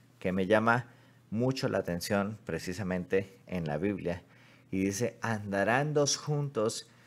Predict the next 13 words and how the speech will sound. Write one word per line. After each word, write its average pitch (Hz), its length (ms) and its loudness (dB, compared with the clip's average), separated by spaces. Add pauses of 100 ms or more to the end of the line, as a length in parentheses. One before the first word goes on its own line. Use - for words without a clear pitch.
(140)
si 92 260 -4
no 104 460 2
se - 240 -4
pusieren 95 760 0 (180)
de 80 80 -2
acuerdo?". 110 480 0 (1300)
Y 110 120 -2
si 92 180 -6
yo 120 480 4 (100)
me 107 180 2
pongo 110 300 4
a 107 60 6
pensar 95 560 2